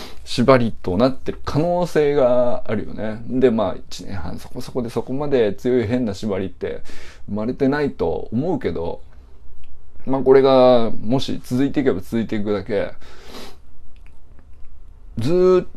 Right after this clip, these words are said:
となんとなく、なんていうか、そういうもんだよねって、あの、なっちゃってるやつが、あの、足かせになってたりとか、<laughs> その、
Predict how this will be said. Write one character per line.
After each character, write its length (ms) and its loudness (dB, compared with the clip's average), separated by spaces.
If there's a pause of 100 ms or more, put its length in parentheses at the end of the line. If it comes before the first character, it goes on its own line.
と 520 4 (120)
な 160 2
ん 100 0
と 120 0
な 180 4
く、 420 -4 (1700)
な 140 2
ん 80 2
て 100 -10
い 20 -12
う 20 -12
か、 220 -16
そ 160 4
う 60 8
い 40 6
う 20 4
も 120 4
ん 40 4
だ 80 0
よ 100 -4
ね 120 -4
っ 40 -8
て、 180 -8 (500)
あ 140 -8
の、 280 -14 (960)
な 120 0
っ 60 -10
ち 100 -4
ゃ 40 -2
っ 20 -4
て 160 -10
る 60 -6
や 80 -6
つ 120 -12
が、 100 -8 (880)
あ 120 -8
の、 380 -12 (400)
足 200 -4
か 100 0
せ 100 0
に 60 2
な 80 2
っ 20 -12
て 120 -8
た 80 4
り 40 -2
と 120 -10
か、 260 -2 (140)
<laughs> 120 -4
そ 220 4
の、 240 2